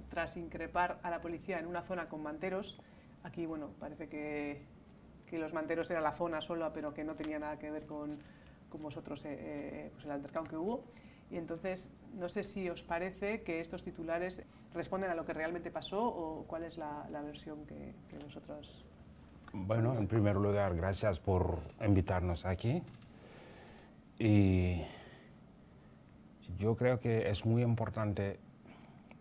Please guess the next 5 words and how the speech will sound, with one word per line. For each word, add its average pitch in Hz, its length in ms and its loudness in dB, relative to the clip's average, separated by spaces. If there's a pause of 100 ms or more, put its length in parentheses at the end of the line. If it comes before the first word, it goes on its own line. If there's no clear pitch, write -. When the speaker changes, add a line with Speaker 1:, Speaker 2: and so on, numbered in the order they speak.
(880)
Speaker 2:
cuando 85 360 2
ponen 107 340 4
un 107 140 8
titular, 104 480 2 (1500)
ponen 95 640 2